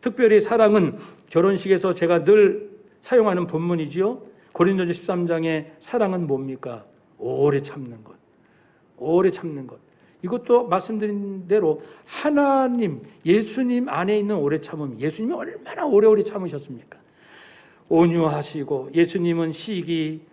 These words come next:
자랑, 교만하지 아니하시고, 예수님은 무례하지 않으셨어요. 자신의 유익을 구하지 않았어요. 예수님은 성내지 아니하고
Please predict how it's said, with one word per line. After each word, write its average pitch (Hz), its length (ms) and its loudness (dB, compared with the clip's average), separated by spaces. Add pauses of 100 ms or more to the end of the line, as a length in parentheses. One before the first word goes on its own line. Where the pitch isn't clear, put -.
(240)
자랑, 151 580 -2
교만하지 147 560 -4
아니하시고, 131 680 -10 (540)
예수님은 175 600 0
무례하지 170 500 2
않으셨어요. 143 680 -8 (460)
자신의 175 640 -2
유익을 180 380 2
구하지 160 340 0
않았어요. 139 400 -8 (360)
예수님은 233 460 2
성내지 285 600 0
아니하고 147 520 -4